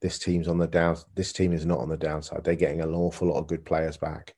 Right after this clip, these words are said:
You know, they've done a lot of work in free agency. Um, and Bill Belichick's still Bill Belichick, you know.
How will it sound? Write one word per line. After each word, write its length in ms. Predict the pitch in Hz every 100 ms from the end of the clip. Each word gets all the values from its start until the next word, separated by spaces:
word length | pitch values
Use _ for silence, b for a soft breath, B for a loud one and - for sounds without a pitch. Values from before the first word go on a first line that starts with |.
| B B B _
You 80 | 87
know, 40 |
they've 160 | 85 82
done 140 | 87
a 60 | 87
lot 180 | 87 -
of 60 |
work 320 | 85 87 80 -
in 80 |
free 220 | 78 87 82
agency. 640 | 78 73 - 78 76 - b b b b _
Um, 600 | 82 78 78 73 76 76 - _ _ _ _ _ _
and 200 | 87 85
Bill 140 | 92 98
Belichick's 460 | 95 95 98 80
still 180 | - 92
Bill 180 | 87 85
Belichick, 520 | 85 82 - 71 - - _
you 100 | 78
know. 200 | 76 82